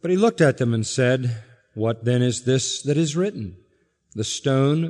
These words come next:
which the builders rejected, this became the chief cornerstone.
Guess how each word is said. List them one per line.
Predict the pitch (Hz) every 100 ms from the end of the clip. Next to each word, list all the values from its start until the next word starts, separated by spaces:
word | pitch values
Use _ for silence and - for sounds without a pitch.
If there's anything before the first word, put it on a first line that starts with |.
| 165
which | 120 -
the | 123
builders | 98 127 143 156 160
rejected, | 160 165 113 113 110 - 104 104 - _ _ _ _ _
this | 101 107 160 156 -
became | 139 135 - 135 123 120 110
the |
chief | - - 156 139 117 - - _ _ _
cornerstone. | - 123 120 117 113 - - 117 101 85 62